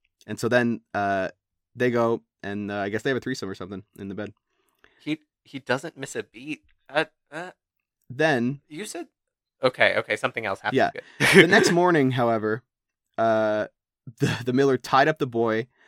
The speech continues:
Speaker 1: uh, and then beat him within an inch of his life and then sent him packing.
Speaker 2: Ah.
Speaker 1: And
Speaker 2: Wow,
Speaker 1: so
Speaker 2: um,
Speaker 1: I also
Speaker 2: hmm.
Speaker 1: believe that the, um,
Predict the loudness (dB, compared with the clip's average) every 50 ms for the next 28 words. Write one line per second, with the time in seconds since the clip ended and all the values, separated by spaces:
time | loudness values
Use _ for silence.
0 | _ _ _ _ _ _ -8 -6 -4 -2 -2 -2 -4 -4 -6 -8 _ _ _ _
1 | _ _ -20 -20 _ _ _ _ -8 -4 -2 0 0 -2 -2 -2 -4 -2 0 0
2 | 0 2 2 2 2 0 0 -2 -4 -6 -6 -8 -6 -4 -2 -4 -4 -4 -8 -10
3 | -10 -8 -8 -10 -10 -12 -12 -12 -14 -14 -16 -16 -20 -20 -20 -20 -20 _ _ _
4 | _ _ _ -6 -2 0 0 0 0 -2 _ _ _ _ _ _ _ _ _ _
5 | _ _ _ _ _ _ _ _ _ _ -4 -4 -4 -2 2 2 4 4 4 4
6 | 2 0 -2 -4 -14 _ _ _ _ 2 4 6 6 4 4 4 4 4 4 4
7 | 4 4 2 2 0 -4 -12 -14 -4 2 6 6 8 8 6 4 _ -20 -20 -12
8 | -6 -4 -2 0 2 2 0 0 -2 -2 -4 -4 -6 -8 -10